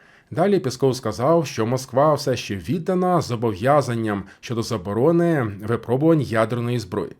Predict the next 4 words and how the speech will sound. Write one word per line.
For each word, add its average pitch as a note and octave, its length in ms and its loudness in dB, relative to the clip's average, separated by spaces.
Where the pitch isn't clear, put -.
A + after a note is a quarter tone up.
І B2 120 -4
підкреслив, D#3+ 540 -2
що - 180 -4
Росія E3+ 640 2